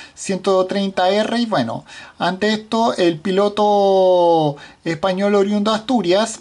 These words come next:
dio una entrevista a, al equipo, a la marca Aston Martin, puesto que este fin de semana será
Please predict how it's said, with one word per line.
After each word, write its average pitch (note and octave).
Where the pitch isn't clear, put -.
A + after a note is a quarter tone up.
dio F#3+
una G#3+
entrevista G#3
a, E3
al E3
equipo, F#3
a E3
la E3
marca F#3+
Aston F#3+
Martin, G3+
puesto G#3
que G3+
este F#3+
fin G3
de F#3+
semana F#3+
será F#3+